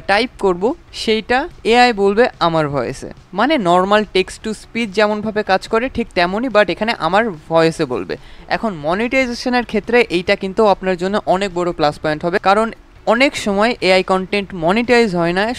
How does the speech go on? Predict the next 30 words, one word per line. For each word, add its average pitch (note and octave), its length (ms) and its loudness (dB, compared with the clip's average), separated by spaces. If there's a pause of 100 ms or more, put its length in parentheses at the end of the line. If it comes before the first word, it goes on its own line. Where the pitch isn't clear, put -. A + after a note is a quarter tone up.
শুধুমাত্র A#3 580 2 (440)
এমন C4+ 160 4 (100)
একটা C4 180 2 (180)
এআই F#3+ 180 6 (100)
ভয়েস G3 260 4 (260)
ইউজ B3+ 160 4 (100)
করার E3+ 280 6
জন্য E3+ 160 0 (200)
যেইটা F#3+ 240 4 (160)
সবাই F#3 300 4
ইউজ G#3+ 160 -4 (120)
করে A3+ 160 4 (180)
বা F3+ 80 6 (120)
যেইটা D#3+ 320 2 (240)
ফ্রি G#3+ 240 -2 (400)
বা B3+ 80 6 (120)
যেইটাতে A3+ 400 2 (100)
আসলে B3 220 2 (160)
বোঝা E3 260 2 (100)
যায় A3+ 200 2
যে A#3 140 2
একটা A3 140 0 (120)
রোবোটিক E3 420 0 (320)
ভাইব D3+ 240 2 (120)
রয়েছে। E3+ 300 2 (360)
But F#3+ 140 4 (120)
যখন G#3+ 280 2 (120)
আপনি F3 240 -4 (460)
আপনার E3+ 240 -4 (120)
নিজের A3+ 280 2